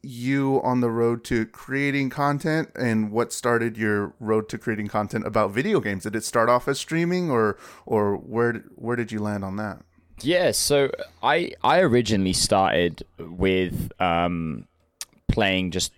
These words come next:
Speaker 2: Call of Duty, uh, when, when that was sort of got to the point of, like, Modern Warfare two, and you could play online from, from the first Call of Duty four, Modern Warfare, and then Call of Duty Modern Warfare two, when it really picked up online, the online multiplayer.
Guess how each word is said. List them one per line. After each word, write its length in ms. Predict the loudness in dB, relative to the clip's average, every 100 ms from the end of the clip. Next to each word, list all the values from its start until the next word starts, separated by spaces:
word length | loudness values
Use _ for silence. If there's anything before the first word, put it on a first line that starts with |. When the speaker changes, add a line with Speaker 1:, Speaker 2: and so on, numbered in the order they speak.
| _ _ _ _
Speaker 2:
Call 260 | 0 2 2
of 100 | 2
Duty, 520 | 0 0 0 -4 -4
uh, 260 | -2 0 0
when, 320 | 0 0 -4 -2
when 160 | 0
that 120 | 0 -2
was 80 |
sort 240 | -2 0 0
of 80 | 0
got 180 | -2
to 100 | -2
the 80 | -2
point 240 | 0 -2 -2
of, 80 |
like, 140 | -2 -2
Modern 320 | -2 0 0
Warfare 240 | -2 -2
two, 360 | -4 0 2 2
and 120 | 0
you 80 | -4
could 180 | -4 -8 -8 -20 -20 -20 -20 _
play 220 | 2 4
online 580 | 4 4 4 4 4 2
from, 240 | 0 -2 0
from 200 | 0 0
the 60 |
first 320 | 2 2 2 2
Call 160 | 0
of 60 | 0
Duty 160 | -2 -6
four, 280 | 0 2 2
Modern 280 | 2 0
Warfare, 400 | 2 2 2 2
and 80 | 2
then 120 | 0
Call 180 | 0 0
of 60 | 0
Duty 180 | 0 -2
Modern 260 | -2 -4
Warfare 240 | -6 -4 -4
two, 280 | -2 -2 -2
when 100 | -6
it 60 |
really 380 | -4 -4 -2 -6
picked 360 | -8 -10 -4 -4
up 240 | -2 -2 -4 -4
online, 480 | -4 -2 0 0 0
the 100 | 0
online 280 | 0 -2 -2
multiplayer. 640 | 0 -2 -2 -4 -4 -10